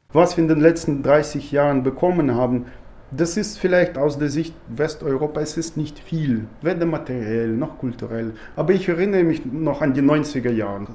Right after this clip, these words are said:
Da war ich klein. Du machst den Kühlschrank auf und der ist leer. Ja? Im Vergleich damit ist unser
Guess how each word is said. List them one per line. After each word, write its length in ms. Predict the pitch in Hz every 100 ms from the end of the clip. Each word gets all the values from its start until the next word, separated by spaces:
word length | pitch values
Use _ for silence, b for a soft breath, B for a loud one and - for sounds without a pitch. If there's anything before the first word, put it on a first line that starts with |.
| 104
Da 80 | 120
war 100 | 117
ich 160 | 113
klein. 300 | - 98 98
Du 80 | 104
machst 260 | 117 113 -
den 160 | 113
Kühlschrank 500 | - 226 - 196 185 151
auf 340 | 160 165 -
und 100 | 113
der 80 | 139
ist 220 | - -
leer. 340 | 117 107 101 - - -
Ja? 260 | 107 123 131 - B B B -
Im 120 | 127
Vergleich 480 | 160 139 151 170 -
damit 480 | 143 165 175 - - -
ist 220 | 143 143 -
unser 480 | 135 113 123 113